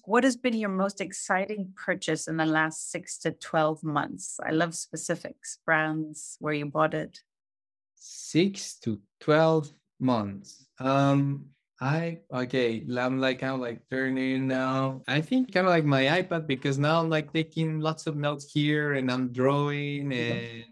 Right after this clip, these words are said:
Speaker 2: I'm constantly, you know, like, I used to do that on notebooks, which is great, but I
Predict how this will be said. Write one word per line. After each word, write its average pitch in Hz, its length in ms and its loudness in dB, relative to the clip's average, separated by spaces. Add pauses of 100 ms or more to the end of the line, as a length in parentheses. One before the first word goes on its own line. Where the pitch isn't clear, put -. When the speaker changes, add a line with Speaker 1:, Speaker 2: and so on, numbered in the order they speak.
(240)
Speaker 2:
I'm 127 120 -6
constantly, 135 640 -2
you 123 500 0
know, 127 120 0
like, 120 200 -2
I 131 60 4
used 139 300 0
to 131 260 -2
do 127 180 -6
that 127 180 -6
on 117 160 -4
notebooks, 135 480 2
which - 180 -2
is 127 100 0
great, 143 340 0
but 127 160 4
I 117 480 -6